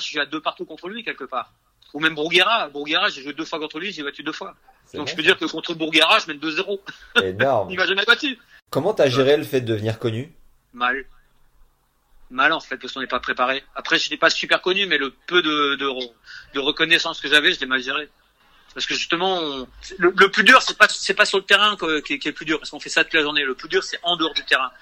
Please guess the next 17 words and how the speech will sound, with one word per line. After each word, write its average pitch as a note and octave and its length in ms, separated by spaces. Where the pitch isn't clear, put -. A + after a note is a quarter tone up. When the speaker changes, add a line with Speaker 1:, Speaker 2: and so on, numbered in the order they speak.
Speaker 1:
C'est - 180
la C3+ 140
gestion D#3+ 320
avec D#3 100
les D3 100
médias, D#3 480
c'est D#3 120
la C3+ 100
gestion C3+ 300
avec C#3 100
les D3 140
gens, D#3+ 480
c'est C3+ 180
la C3 80
gestion C3+ 340
avec C3+ 140
les, C3 160